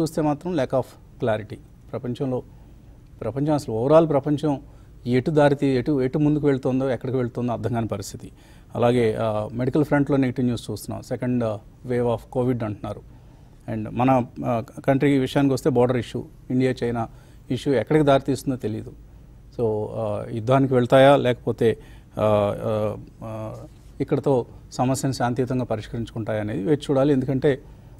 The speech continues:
ఇరవై మంది సైనికులు మ-, మరణించడం అనేది, ఆ, ఒక సింపుల్ విషయం కాదు. ఏదో ఒకళ్ళు ఇద్దరు అంటే, అప్పుడప్పుడు ఉద్రిక్తతల కారణంగా జరుగుతుంటాయి. కానీ ఇరవై మందిని పొట్టన పెట్టుకోవడం అనేది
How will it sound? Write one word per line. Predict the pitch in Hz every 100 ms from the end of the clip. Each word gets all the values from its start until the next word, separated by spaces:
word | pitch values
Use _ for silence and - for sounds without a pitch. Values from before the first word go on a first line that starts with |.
| -
ఇరవై | 120 151
మంది | 156 156 165
సైనికులు | 151 147 147 143
మ-, | 127
మరణించడం | 120 120 120 120 - 113
అనేది, | 110 113 143 131 - - - - 104
ఆ, | 104 104 107
ఒక | 117
సింపుల్ | - 127 120 139
విషయం | 123 131
కాదు. | 113 107 123 151
ఏదో | 113 123
ఒకళ్ళు | - 127 147
ఇద్దరు | 131 139
అంటే, | 131 131 139 - - - - - - - -
అప్పుడప్పుడు | 117 127 131 135
ఉద్రిక్తతల | 123 123 131 135
కారణంగా | 123 123 123 123
జరుగుతుంటాయి. | 123 143 143 113 110
కానీ | - 120 135 - - - - - -
ఇరవై | 123 139
మందిని | 143 139 147
పొట్టన | 131 123 131
పెట్టుకోవడం | 123 - 120 110
అనేది | 110 139